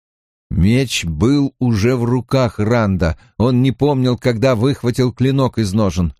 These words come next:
Он рубил снова и снова — Клинок с клеймом цапли рассекал гнилые сучья и ветки. Жаждущие ветви отдергивались обратно искромсанными,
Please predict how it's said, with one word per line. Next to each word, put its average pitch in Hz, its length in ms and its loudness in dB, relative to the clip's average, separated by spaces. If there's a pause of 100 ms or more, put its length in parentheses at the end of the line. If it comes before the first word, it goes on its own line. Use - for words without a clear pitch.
(320)
Он 117 160 2
рубил 135 380 2
снова 135 380 -2
и 135 80 0
снова — 120 640 2 (240)
Клинок 131 720 2
с - 100 -20
клеймом 135 640 0
цапли 131 580 0
рассекал 127 760 0
гнилые 127 500 0
сучья 131 580 -2
и 127 220 0
ветки. 120 580 -2 (440)
Жаждущие 131 800 0
ветви 139 600 0 (160)
отдергивались 135 960 0
обратно 135 760 0
искромсанными, 123 1080 -2